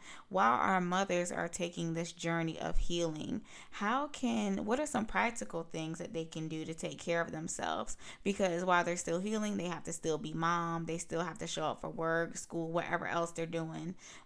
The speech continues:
um, and they're gonna take on this emotional journey. So what are some things that you feel like moms can do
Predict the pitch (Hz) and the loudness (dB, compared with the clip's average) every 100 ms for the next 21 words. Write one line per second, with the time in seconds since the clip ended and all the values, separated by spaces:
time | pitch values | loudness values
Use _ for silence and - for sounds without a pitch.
0 | - 170 160 156 170 - - 175 175 170 | 0 2 2 -2 -4 -6 -2 0 2 0
1 | 165 165 165 - 165 165 160 160 - 160 | 0 0 -2 -2 -2 0 0 -2 -4 -4
2 | 160 - 151 151 160 156 160 - 160 156 | -4 -4 -4 -4 -4 -6 -6 -4 -2 0
3 | 165 - - - 180 208 233 240 202 190 | -2 -8 -16 -6 2 2 2 0 0 0
4 | - 165 156 165 - 165 175 - 165 151 | -2 -4 -2 -4 -6 -6 -4 -2 -2 -2
5 | - 160 175 262 - 285 240 196 170 123 | -2 0 2 2 -2 0 2 2 0 0
6 | 101 | -2